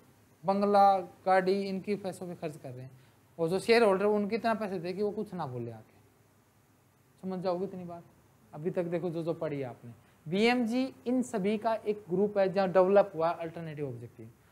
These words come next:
उन्होंने कहा कि there is a conflict between managers and owners। Owners अपना profit, उनका control होता है,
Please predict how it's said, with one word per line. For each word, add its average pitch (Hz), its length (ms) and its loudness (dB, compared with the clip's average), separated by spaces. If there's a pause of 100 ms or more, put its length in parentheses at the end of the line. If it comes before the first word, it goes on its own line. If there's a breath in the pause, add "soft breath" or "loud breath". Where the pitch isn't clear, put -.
(140 soft breath)
उन्होंने 208 220 0
कहा 208 140 4
कि 214 140 -4
there 202 180 -2
is 196 60 -6
a 196 160 -8
conflict 208 480 -6
between 185 300 -6
managers 175 540 -6
and 233 220 -6 (480)
owners। 135 380 -6 (540)
Owners 208 360 2
अपना 190 260 -2
profit, 202 440 -4
उनका 185 220 0
control 185 480 0
होता 220 260 4
है, 160 160 4